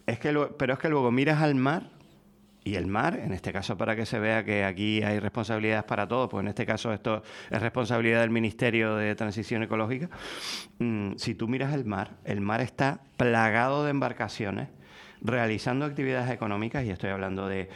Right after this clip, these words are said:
eh, observaciones de cetáceos, estoy hablando de actividades recreativas con música y con bebidas y demás, está plagadísimo de embarcaciones. Mm, aquello parece, no sé, no sé cómo calificarlo. Luego también es que tenemos la, el mar, la tierra,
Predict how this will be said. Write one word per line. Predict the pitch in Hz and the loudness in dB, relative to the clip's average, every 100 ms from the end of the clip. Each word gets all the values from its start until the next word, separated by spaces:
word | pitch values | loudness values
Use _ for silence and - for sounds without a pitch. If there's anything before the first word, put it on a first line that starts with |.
| - - - | -14 -16 -4
eh, | 104 101 | 0 2
observaciones | 95 113 101 92 113 104 | 2 2 2 2 0 0
de | |
cetáceos, | 104 107 - 95 - 98 | -2 -4 -4 -6 -4 -4
estoy | 95 98 | -2 -2
hablando | 101 101 101 | 0 -2 0
de | 104 98 - - | -2 -4 -8 -10
actividades | - 104 110 110 107 | -4 -2 0 0 0
recreativas | 110 107 107 104 107 110 107 98 | -2 -2 0 0 0 -2 -2 -4
con | 110 | -4
música | 101 110 110 113 - 104 | -2 -2 -2 -4 -2 -2
y | 98 | -2
con | 104 98 | -2 0
bebidas | 98 98 110 110 98 | 2 2 2 0 0
y | |
demás, | 107 104 151 - - - - - - - - | 0 0 -2 -6 -18 -16 -16 -18 -20 -16 -6
está | 98 - 156 - - _ 151 | -4 2 0 0 -14 _ 2
plagadísimo | 135 123 120 127 165 190 175 175 | 4 4 4 2 0 0 0 0
de | 151 | 0
embarcaciones. | 139 127 120 120 107 127 123 165 190 - | 0 0 -2 -2 -2 -2 0 0 -2 -6
Mm, | 117 101 95 98 | -4 -2 -2 -2
aquello | 107 110 123 143 | -2 0 2 2
parece, | 147 131 127 117 | 2 0 0 -2
no | 110 | -2
sé, | - - | -4 -6
no | - 113 113 | -4 -2 -2
sé | 110 | -2
cómo | 139 135 | -2 0
calificarlo. | 127 123 117 110 117 147 - - - - | 2 0 0 -2 -2 -2 -12 -14 -14 -8
Luego | 107 110 104 | -2 -2 0
también | 98 104 117 | 0 0 0
es | 143 | 0
que | 165 | -2
tenemos | 147 123 156 165 | 0 0 0 0
la, | 110 98 - | 0 -2 -2
el | 98 | -2
mar, | 90 107 151 | 0 0 0
la | 170 127 | 0 -2
tierra, | 113 113 151 185 | 0 0 0 -4